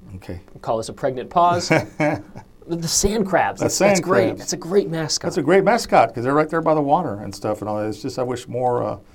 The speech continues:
Speaker 1: you know, maybe we could have just a show that would be where we could concentrate on what the na-, mascots should be, like, not to go on a tangent, but MacArthur,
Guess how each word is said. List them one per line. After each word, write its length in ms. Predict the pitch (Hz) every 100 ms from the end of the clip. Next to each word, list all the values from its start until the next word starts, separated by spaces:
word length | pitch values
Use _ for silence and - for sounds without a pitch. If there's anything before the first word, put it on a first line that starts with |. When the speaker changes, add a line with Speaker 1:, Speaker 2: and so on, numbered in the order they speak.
| - - - - -
Speaker 1:
you 100 | 120
know, 80 | 123
maybe 100 | 131
we 80 | 151
could 80 | 139
have 160 | 127 104
just 240 | 135 -
a 40 |
show 440 | - - 135 135 120
that 140 | 120
would 180 | 113 104
be 280 | 127 127 123
where 180 | 113 113
we 80 | 120
could 140 | 117
concentrate 440 | 127 123 - 131 117
on 120 | 104
what 160 | 123
the 80 | 127
na-, 160 | 113 147 110
mascots 540 | 123 135 - 131 123
should 160 | 113 101
be, 160 | 123
like, 240 | 113 104 - - - - - 139
not 160 | 139
to 80 | 123
go 120 | 127
on 120 | 123 110
a 60 |
tangent, 400 | - 135 127 120
but 140 | 117 101
MacArthur, 580 | 101 131 156 156 185